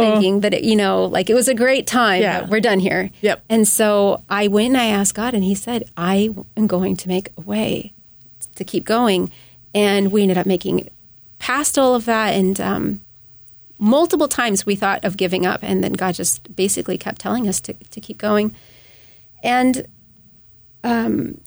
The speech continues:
Speaker 1: so three, after three years, I got a phone call, and they told me that I was coming into Jerusalem to be interviewed, and I knew what that meant.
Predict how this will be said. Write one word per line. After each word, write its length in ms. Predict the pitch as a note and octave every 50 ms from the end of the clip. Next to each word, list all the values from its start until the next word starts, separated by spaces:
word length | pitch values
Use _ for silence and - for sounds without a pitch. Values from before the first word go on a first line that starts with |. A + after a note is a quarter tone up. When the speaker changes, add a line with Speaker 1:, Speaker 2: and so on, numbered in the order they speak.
| _ -
Speaker 1:
so 500 | A3+ - - C4+ C4 C4 B3+ - - - _ _ _ _ _ _ _ _ _ _ _ _ _ _ _ _ _
three, 260 | - - C#4 C#4+ C#4+ - -
after 280 | - B3+ C4 - D#4
three 220 | C4+ - C4+ B3+ A#3
years, 580 | G#3 F#3+ F#3 F3+ F3+ G#3+ G#3+ - - - - - _
I 100 | G3 G#3
got 140 | G#3 G3+ F#3+
a 40 | F#3+
phone 260 | - - F#3+ G3 G#3
call, 320 | - - F3 F3+ A#3 C4+ C4+ G#3+ - _ _ _ _ _ _ _ _ _ _ - _
and 200 | - A3+ A3 G3
they 80 | F#3+ G3+
told 240 | G3 - A3 G#3+ G#3+
me 80 | A3
that 100 | G3+ G#3
I 60 | G3 F#3+
was 140 | G3 -
coming 260 | - - G3+ G3+ G3+ G3+
into 240 | G3 G3 - G3
Jerusalem 680 | F3+ - G3 F#3+ G3 G#3+ - - A3+ G#3+ A3 A#3+ C#4 D4 - - - _ _ _ _ _ _ -
to 120 | - A3
be 120 | F3 G3+ F#3+
interviewed, 640 | - - F#3+ G3 G#3 G#3 G#3 A#3 A#3 B3+ C4+ C4+ -
and 120 | - G3+ G#3
I 80 | G#3
knew 160 | G#3 G3+ G3+ G3
what 120 | - -
that 160 | G3 - -
meant. 500 | F#3+ F#3+ G3 G3 G3+ B3 C4+ - - -